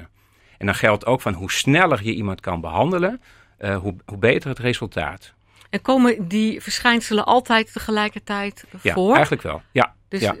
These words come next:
Speaker 2: die scheve mond waar je het over hebt en
Speaker 1: Ja.
Speaker 2: een beetje dan verlamde arm en
Speaker 1: Ja, het is
Speaker 2: onduidelijk spreken.
Speaker 1: al-, als,
Speaker 2: Ja?
Speaker 1: als er,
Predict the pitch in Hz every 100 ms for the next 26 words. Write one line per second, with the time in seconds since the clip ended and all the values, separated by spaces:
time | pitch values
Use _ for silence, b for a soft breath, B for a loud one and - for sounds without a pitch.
0 | 185 185 180 - 196 196 190 185 240 269
1 | 226 220 220 214 196 240 - - - -
2 | 175 180 - 170 165 160 170 170 170 165
3 | - 208 247 262 - 190 190 B B 113
4 | 135 196 196 202 202 - - - 147 139
5 | 139 - 135 - 156 175 214 170 -